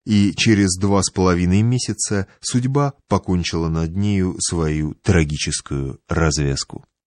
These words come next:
От случайного укола пальца сделалась ногтоеда, которую врачи-филантропы не сочли такой серьёзной болезнью,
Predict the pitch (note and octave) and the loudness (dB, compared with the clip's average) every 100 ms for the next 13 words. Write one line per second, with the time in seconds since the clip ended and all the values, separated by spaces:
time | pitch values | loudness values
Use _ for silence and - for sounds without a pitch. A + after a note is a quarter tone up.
0 | _ _ _ _ _ _ - G2+ - - | _ _ _ _ _ _ -2 -2 -2 -4
1 | - A2 G#2 - G#2+ G#2 G2 G2 G2 - | 0 2 2 4 6 6 6 4 2 2
2 | G2+ G2 - A#2 A2+ G2+ - D2+ - F2 | 4 4 0 -2 -2 -4 -2 -4 -2 -4
3 | F#2 G2+ F#2+ F#2+ F#2 F2+ - G2+ G2 G2 | 0 2 4 4 2 0 -2 0 2 2
4 | - G#2+ A2 A#2 G#2 D#2 C2+ C2+ - _ | 0 -4 -2 0 -2 -2 -4 -8 -16 _
5 | _ - F2 E2 F2 E2+ E2+ - F2+ F2+ | _ -6 -2 0 2 2 0 0 0 0
6 | F2+ - G#2 - F2+ F#2 G2 A#2 G#2+ D#2 | 0 -2 -6 -2 0 0 -2 -4 -4 -4
7 | C#2 _ _ _ B2 C3 D#3 D3+ - D#3+ | -6 _ _ _ 2 2 2 -2 -2 -2
8 | E2 D#2+ E2+ E2+ E2 G2+ F#2 F2+ E2+ E2+ | -2 0 2 2 2 2 2 2 2 2
9 | F#2 E2+ F#2+ A#2 G#2+ D#2+ D2 C#2+ C#2 | 2 2 2 2 0 -2 -4 -6 -10